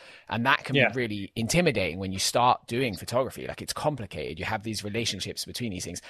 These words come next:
Speaker 1: How much of your photography was involved in, like, the technical aspect, and how much of it was about just, like,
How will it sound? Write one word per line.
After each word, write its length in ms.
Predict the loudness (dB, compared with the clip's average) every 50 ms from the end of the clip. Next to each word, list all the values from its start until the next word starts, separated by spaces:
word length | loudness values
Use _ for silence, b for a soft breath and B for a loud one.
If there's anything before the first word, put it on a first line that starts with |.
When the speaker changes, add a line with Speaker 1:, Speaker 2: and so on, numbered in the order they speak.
| B B B
Speaker 1:
How 160 | 2 2 4
much 220 | 4 2 -2 -2
of 100 | -6 -2
your 160 | 0 0 0
photography 580 | 0 -2 -6 -4 -2 -4 -4 -4 -8 -8 -8 -6
was 180 | -6 -6 -6 -6
involved 500 | -6 -6 -2 0 0 0 0 -2 -4 -6
in, 100 | -6 -4
like, 160 | -4 -4 -4
the 80 | -6 -8
technical 420 | -4 -4 -4 -4 -6 -6 -4 -4
aspect, 400 | -2 -2 0 0 0 0 0 -2 -8
and 80 | -8
how 160 | -4 -2 -2
much 220 | -2 -2 -2 -4 -4
of 80 | -6
it 120 | -6 -8 -8
was 120 | -8 -10
about 280 | -6 -2 -2 -2 0 -2
just, 200 | -4 -4 -2 0
like, 240 | 0 0 0 -2